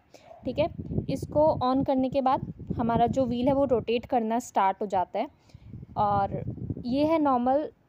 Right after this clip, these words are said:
जो हमारा एक रोटेटरी माइक्रोटोम होता है लैब में, मैनुअल माइक्रोटोम है ये, ठीक है, रोटेटरी।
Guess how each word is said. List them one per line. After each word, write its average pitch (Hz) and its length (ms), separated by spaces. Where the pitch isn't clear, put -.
जो 240 220
हमारा 240 420
एक 233 320
रोटेटरी 247 640
माइक्रोटोम 233 640
होता 214 260
है 233 100
लैब 214 260
में, 226 180
मैनुअल 240 440
माइक्रोटोम 202 640
है 196 160
ये, 202 140
ठीक 269 160
है, 330 60
रोटेटरी। 196 560